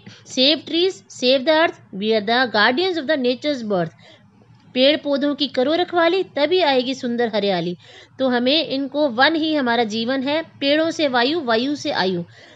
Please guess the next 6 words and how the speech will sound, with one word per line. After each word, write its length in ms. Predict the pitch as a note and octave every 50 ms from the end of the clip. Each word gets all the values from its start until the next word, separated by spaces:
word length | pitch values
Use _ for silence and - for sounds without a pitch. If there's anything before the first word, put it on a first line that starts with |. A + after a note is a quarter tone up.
| - - - -
So 100 | C4 B3+
this 280 | A#3+ G3 A3 A3 G#3+ -
is 100 | A#3+ A#3
the 380 | G#3+ G#3 A3+ A#3 A#3 A#3 B3 A#3+ - - - - - C#4
summary 360 | D4 D4+ D4+ D4 D#4+ D#4 D4
of 340 | - A#3 A3+ A3+ A3+ A#3 A#3